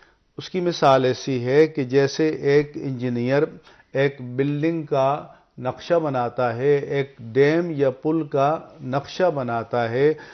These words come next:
उसमें ख़ास मटेरियल इस्तेमाल करता है, एक डिज़ाइनिंग और स्ट्रक्चरिंग होती, होती है, उसका इल्म बताता है कि इसका पोटेंशियल क्या है। वो कहता है कि ये बिल्डिंग सौ साल तक खड़ी रहेगी,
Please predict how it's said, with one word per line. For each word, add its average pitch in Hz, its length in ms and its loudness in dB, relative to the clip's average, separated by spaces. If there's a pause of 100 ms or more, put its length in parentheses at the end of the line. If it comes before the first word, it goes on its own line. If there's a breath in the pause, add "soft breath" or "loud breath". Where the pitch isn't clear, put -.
(280 loud breath)
उसमें 156 440 2
ख़ास 156 520 2
मटेरियल 143 640 0
इस्तेमाल 123 580 -2
करता 120 500 -4
है, 156 340 0 (380 loud breath)
एक 131 260 -6
डिज़ाइनिंग 147 680 0
और 139 180 2
स्ट्रक्चरिंग 165 680 -4
होती, - 460 -8
होती 139 300 -2
है, 165 60 2
उसका 165 340 0
इल्म 190 420 0 (380)
बताता 135 440 2
है 170 140 4
कि 165 100 -2
इसका 156 260 -2
पोटेंशियल 147 580 -4
क्या 208 240 4
है। 120 280 0 (440 soft breath)
वो 226 120 4
कहता 180 280 4
है 196 120 4
कि 175 100 -2
ये 165 160 2
बिल्डिंग 151 400 2
सौ 151 220 2
साल 135 260 0
तक 127 360 -4
खड़ी 127 240 -4
रहेगी, 120 520 -4